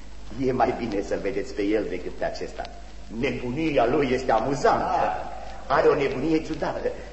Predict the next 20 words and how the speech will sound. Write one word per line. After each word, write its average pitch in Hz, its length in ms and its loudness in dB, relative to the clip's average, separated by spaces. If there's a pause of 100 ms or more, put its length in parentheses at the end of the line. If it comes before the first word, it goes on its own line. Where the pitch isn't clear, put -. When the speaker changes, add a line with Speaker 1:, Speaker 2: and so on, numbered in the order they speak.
(120)
Speaker 1:
Se 151 240 -2
crede 185 340 2
posesor 151 800 4
unei 143 200 -2
comori 127 380 4
imense. 110 580 -2 (720)
În 143 240 4
primul 220 240 -2
an 143 140 2
a 113 120 4
oferit 117 360 -2
guvernului 117 600 0
un 143 220 -2
milion 131 440 2 (380)
dacă - 220 -2
va 95 60 -4
fi - 140 -10
pus 123 220 -10
în 90 100 -10
libertate. - 480 -6